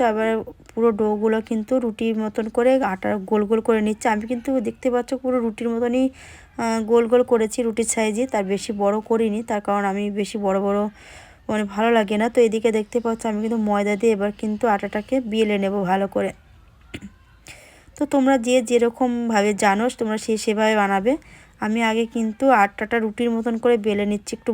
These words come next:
বড় করে। তো আমার প্রথমবার আমি প্রথমে বুঝতে পেরেছিলাম না, তো আমার কিন্তু রুটির মতন করে বড় করে বেলাটা অনেকটাই বড়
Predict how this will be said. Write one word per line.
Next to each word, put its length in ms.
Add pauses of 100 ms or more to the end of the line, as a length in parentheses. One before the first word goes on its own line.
বড় 160 (120)
করে। 200 (600)
তো 120
আমার 160 (120)
প্রথমবার 460
আমি 160
প্রথমে 220 (100)
বুঝতে 300
পেরেছিলাম 420 (100)
না, 140
তো 40 (100)
আমার 220
কিন্তু 260
রুটির 320
মতন 240
করে 120 (140)
বড় 240
করে 120 (100)
বেলাটা 360 (580)
অনেকটাই 320 (120)
বড় 140